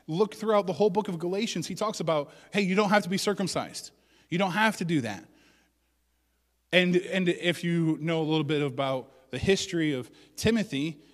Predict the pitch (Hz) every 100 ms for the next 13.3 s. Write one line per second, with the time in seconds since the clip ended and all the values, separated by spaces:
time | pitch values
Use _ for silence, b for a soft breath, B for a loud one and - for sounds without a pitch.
0 | B 147 151 147 160 160 127 - 226 202
1 | - 147 175 165 - 202 254 - 143 -
2 | 123 120 107 110 92 - - b b b
3 | b - 147 156 139 139 143 143 196 160
4 | - 139 139 135 110 185 113 - B B
5 | B - 170 165 175 165 170 156 123 190
6 | 196 131 117 B B 160 139 220 254 170
7 | 156 151 165 143 139 - 175 156 - 202
8 | 175 156 - 175 180 156 175 160 - 170
9 | 156 247 202 - - - _ _ _ _
10 | _ _ _ _ _ _ _ _ _ _
11 | _ 151 - 185 175 147 170 190 147 131
12 | - b b b _ - 190 165 143 170
13 | 165 165 139